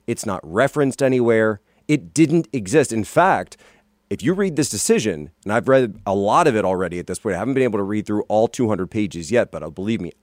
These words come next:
I will. It goes through and explains that the history of abortion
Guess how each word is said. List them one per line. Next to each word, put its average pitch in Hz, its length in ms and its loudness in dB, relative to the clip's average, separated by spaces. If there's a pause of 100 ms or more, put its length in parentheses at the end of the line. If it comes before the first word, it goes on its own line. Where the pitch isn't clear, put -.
(100)
I 120 240 2
will. 101 480 2 (840)
It 170 160 4
goes 208 240 6
through 151 260 4
and 135 80 2
explains 117 680 2 (200)
that 127 160 0
the 113 80 0
history 214 480 2
of 180 80 4
abortion 123 480 0